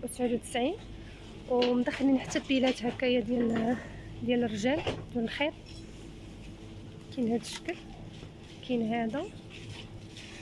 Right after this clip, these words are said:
وكاين هذا. المهم هادو هما ثلاثه الاشكال اللي كاينين، لقيتهم محلولين، دايرين لهم حداش اورو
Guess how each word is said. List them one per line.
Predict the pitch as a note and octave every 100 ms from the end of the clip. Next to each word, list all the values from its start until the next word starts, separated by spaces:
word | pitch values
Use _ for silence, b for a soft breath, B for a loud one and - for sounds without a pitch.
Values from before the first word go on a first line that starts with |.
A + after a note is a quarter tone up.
| - - - - - - - - - - - - - - - C4
وكاين | - C#4
هذا. | A3+ A3+ G#3+ B3 - - -
المهم | A3+ G#3+
هادو | G3+ A#3 A3
هما | A3 A#3+ A#3+ - - - - - - - - - -
ثلاثه | B3+ A#3+
الاشكال | - - B3+
اللي | A3+
كاينين، | A#3 A#3 A#3 B3+
لقيتهم | A3+ - A#3 B3+ A#3
محلولين، | - A#3+ A#3 A#3 D4+ - - F#3 F#3 F3+ - A#3
دايرين | A#3+ A#3
لهم | A#3 A3
حداش | A3+ C4 -
اورو | G#3 A3 A3 E4